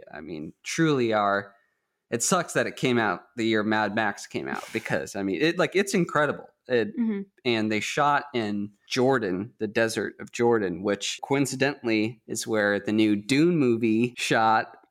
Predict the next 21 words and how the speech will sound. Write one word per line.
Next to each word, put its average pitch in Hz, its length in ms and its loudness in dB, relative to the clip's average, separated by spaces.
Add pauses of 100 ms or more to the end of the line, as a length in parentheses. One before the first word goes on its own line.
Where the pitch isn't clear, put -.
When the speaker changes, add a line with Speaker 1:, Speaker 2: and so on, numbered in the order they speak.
Speaker 1:
we, 233 100 -8
Speaker 2:
Nice. 127 280 2
Speaker 1:
which 123 220 0
we 120 120 -2
ca-, - 360 -2
can't 156 240 -2
stop 135 240 0
talking 123 400 2
about. 113 360 2 (380)
I 113 120 0
know, 113 140 2
Speaker 2:
Mm-hmm. 110 100 2
Speaker 1:
Matt, 117 220 0
you 117 100 0
listened 117 260 -4
to 110 60 0
the 107 40 -8
Dune 113 200 2
episode. 107 580 0
Yeah, 101 240 0
Dune, 131 640 0